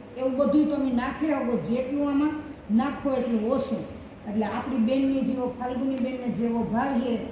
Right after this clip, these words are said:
એવો આપણે આજે મુરબો બનાવવાનો છે. તો આપણે મૂકી દઈએ ચાહણી, તો આગળ હું તમને બન્યા રહેજો.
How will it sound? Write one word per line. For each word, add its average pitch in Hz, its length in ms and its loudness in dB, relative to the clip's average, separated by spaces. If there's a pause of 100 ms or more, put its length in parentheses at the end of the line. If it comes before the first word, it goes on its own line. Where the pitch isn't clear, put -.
(360)
એવો 247 200 0
આપણે 214 260 -2
આજે 208 200 -2
મુરબો 220 380 2
બનાવવાનો 247 680 0
છે. 214 140 -2
તો 208 200 -4
આપણે 208 300 -2
મૂકી 226 300 2
દઈએ 220 260 0
ચાહણી, 262 500 2 (440)
તો 190 100 -8
આગળ 220 340 0
હું 208 220 -4
તમને 190 240 -6 (640)
બન્યા 233 360 -2
રહેજો. 180 280 -8